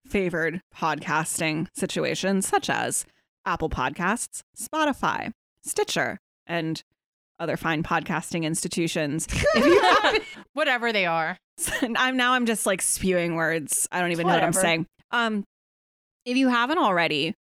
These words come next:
Speaker 1: please consider subscribing, uh, 'cause we'd like that a lot. And if you'd like to leave us a five-star rate and review, we'd really appreciate that as well.
Speaker 2: Yeah,
Speaker 1: And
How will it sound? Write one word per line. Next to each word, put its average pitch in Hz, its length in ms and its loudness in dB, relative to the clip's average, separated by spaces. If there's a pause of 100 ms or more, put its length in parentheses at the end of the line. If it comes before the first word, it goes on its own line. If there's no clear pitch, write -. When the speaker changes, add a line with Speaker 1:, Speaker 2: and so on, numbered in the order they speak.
(260)
Speaker 1:
please 302 340 0
consider 185 340 -2
subscribing, 175 840 -2
uh, 196 220 0
'cause 196 220 -2
we'd 220 140 -2
like 226 220 0
that 254 120 -6
a 254 60 2
lot. 294 260 2 (400)
And 240 460 2
if 262 220 2
you'd 254 180 4
like 302 200 2
to 320 100 0
leave 233 160 4
us 190 160 0
a 196 100 2
five-star 190 800 2 (280)
rate 208 280 2
and 196 120 4
review, 190 600 4 (120)
we'd 349 140 4
really 208 280 4
appreciate 233 600 2
that 254 160 2
as 262 180 0
well. 202 280 4 (240)
Speaker 2:
Yeah, 427 240 2 (180)
Speaker 1:
And 240 160 4